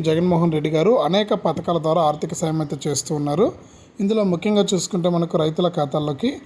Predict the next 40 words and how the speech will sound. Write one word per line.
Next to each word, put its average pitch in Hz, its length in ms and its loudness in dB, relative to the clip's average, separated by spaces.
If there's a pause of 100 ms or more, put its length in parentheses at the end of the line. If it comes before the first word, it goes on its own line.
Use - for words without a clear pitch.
(360)
రైతు 180 260 0
భరోసా 214 300 2 (100)
పీఎం 170 300 4
కిసాన్ 165 340 0
కింద 170 180 0 (520)
సంవత్సరానికి 190 600 0 (220)
పదమూడు 175 360 4
వేల 185 100 6 (100)
ఐదు 147 100 2
వందల 156 260 2
రూపాయలు, 156 340 2 (540)
సున్నా 190 300 0
వడ్డీ 196 280 2
కింద 202 220 2
వారు 160 200 2
తీసుకున్నటువంటి 180 580 0 (120)
లోన్లు 160 320 2
బట్టి 156 260 0
సున్నా 165 260 0
వడ్డీ 151 260 -2
కింద 160 160 -2 (720)
ఐదు 185 160 0
వేల 196 200 4
ఐదు 170 100 0
వందల 175 260 2
రూపాయల 160 300 0
నుంచి 160 220 0 (100)
పదహైదు 170 320 2
వేల 170 120 4 (100)
ఐదు 151 100 -4
వందల 156 240 2
రూపాయల 147 320 0
వరకు, 143 240 0 (600)
అలాగే 202 300 0
ఉచిత 185 220 -4 (120)
పంటల 180 360 2
బీమా 165 260 4
పథకం 156 320 -2
కింద 170 160 0 (540)
వారు 170 160 0